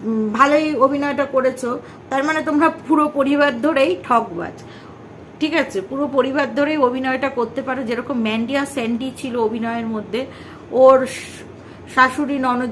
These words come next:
এর মধ্যে সেইভাবে ইনভলভ ছিল না, তোমরা পুরো পরিবার, আহ, অভিনয়তে মাস্টার, একে অপরকে সাথ দাও। যেরকম তোমার ননদ দিয়েছে, মানে বলা যেতে পারে যদি ধোকা খাওয়ায় পুরো পরিবারটাই ধোকা খাওয়াতে পারে,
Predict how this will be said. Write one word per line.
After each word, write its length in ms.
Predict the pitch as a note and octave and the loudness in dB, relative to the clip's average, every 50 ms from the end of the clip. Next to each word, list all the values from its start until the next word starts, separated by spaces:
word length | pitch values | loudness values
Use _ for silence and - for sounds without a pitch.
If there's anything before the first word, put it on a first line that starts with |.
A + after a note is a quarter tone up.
| - - | -4 -2
এর 160 | A#3 B3+ B3 | -2 -2 -2
মধ্যে 280 | B3 B3+ B3 G#3+ B3+ A#3+ | -2 -4 -6 -6 -8 -8
সেইভাবে 560 | - - C4+ C#4 D4 D4 D4 D#4 C4 C#4+ C#4 | -6 0 2 2 4 4 4 2 0 0 -2
ইনভলভ 340 | C4 B3+ B3+ B3 A#3+ A#3 A#3 - | -2 -2 -2 0 0 -2 -2 -4
ছিল 160 | - B3 G#3+ | -4 -4 -2
না, 140 | G#3+ A#3 B3+ - | -2 -2 -4 -4
তোমরা 360 | B3 G#3+ A3 A#3 A3+ C#4+ C4+ C4+ - - - - - | -4 -2 -2 0 0 0 -2 -2 -4 -12 -14 -8 -2
পুরো 240 | - G#3+ B3 C#4 A3+ | 0 2 2 2 2
পরিবার, 440 | C4+ B3 A3+ A#3+ C#4 C#4 B3+ A3+ B3+ - | 0 0 0 0 0 -2 0 -2 -2 -4
আহ, 720 | - - - - - - - - - A3 A3 G#3+ - - | -6 -10 -10 -10 -10 -12 -12 -10 -8 -6 -6 -4 -2 -2
অভিনয়তে 840 | A#3+ B3+ B3+ C4 B3+ C4 C4+ C4+ C4 C4 - - C#4+ C#4+ D4 D4 - - - - - - - - | -2 0 0 0 0 2 2 0 0 -4 -4 -2 0 0 0 -2 -4 -8 -14 -18 -18 -16 -6 2
মাস্টার, 400 | G#3+ A#3 B3 A#3+ - - A3+ F#3+ | 4 6 6 4 2 -4 -6 -4
একে 300 | - - A3 A3+ - C4+ | -2 -2 -2 -2 0 0
অপরকে 460 | C4 B3 A#3+ B3 B3+ C4+ C4 - C#4+ B3+ | 0 0 0 -2 -4 -4 -4 -4 -6 -6
সাথ 260 | - - A3 G3+ F#3 F3+ F#3 | -4 -2 -4 -4 -4 -4 -6
দাও। 120 | A#3+ B3 | -6 -4
যেরকম 340 | G#3+ G#3 G#3 G#3 G3+ A3+ G#3 | -4 -4 -6 -6 -6 -8 -8
তোমার 200 | A#3 A#3 A#3 A3+ | -6 -4 -4 -2
ননদ 300 | G#3+ G#3 G3+ G#3 A3 A3 F#3+ - | -4 -4 -4 -6 -6 -6 -8 -8
দিয়েছে, 300 | G#3 A3+ A3 A3 C#4+ C4 | -6 -6 -6 -6 -4 -4
মানে 240 | A3 A3 B3 E4+ F4+ - - - - - - - - - - - A3 G#3 G3+ | -4 -4 -4 -6 -8 -10 -14 -16 -18 -18 -18 -18 -16 -14 -10 -6 -4 -2 2
বলা 220 | B3 B3 B3 C4 | 2 2 4 2
যেতে 220 | B3+ C#4+ - C#4+ D4 | 2 0 0 0 0
পারে 260 | C#4+ D4 C#4+ D#4+ D#4+ | 2 2 2 2 0
যদি 280 | A3+ C4 C4 A#3+ C#4+ C#4 | -2 -2 -2 0 0 0
ধোকা 300 | G#3+ A#3+ A#3+ A#3+ C4+ C4+ | 0 0 0 0 0 -2
খাওয়ায় 300 | C4+ C#4 C#4 - - - - | 0 2 2 2 2 0 -2
পুরো 200 | B3+ B3 C4+ A3 | -4 -4 -4 -2
পরিবারটাই 640 | - G#3+ G#3+ A#3 A#3 B3 A#3+ - - - D4+ D#4 C4 | 0 0 0 0 0 -4 -6 -6 -4 -2 -2 -2 -2
ধোকা 240 | A3 A#3+ A#3 A#3 A3+ | -2 -2 -2 -4 -4
খাওয়াতে 340 | A3+ - G3+ F#3+ F#3+ G3 | -4 -4 -6 -6 -6 -8
পারে, 240 | F3+ - F#3 F3 F3 | -8 -8 -6 -6 -6